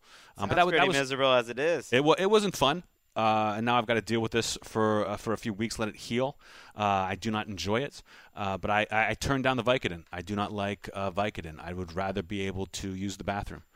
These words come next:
Speaker 1: And I don't know if you know anything about Vicodin,
Speaker 2: Not
Speaker 1: but
Speaker 2: much.
Speaker 1: it blocks you up.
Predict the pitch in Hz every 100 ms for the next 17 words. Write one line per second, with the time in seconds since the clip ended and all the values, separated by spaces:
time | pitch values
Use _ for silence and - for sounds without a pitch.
0 | - - - _ 85 92 92 95 101 104
1 | 107 110 110 107 104 104 120 117 98 92
2 | - - 117 110 110 92 95 - 104 104
3 | 123 95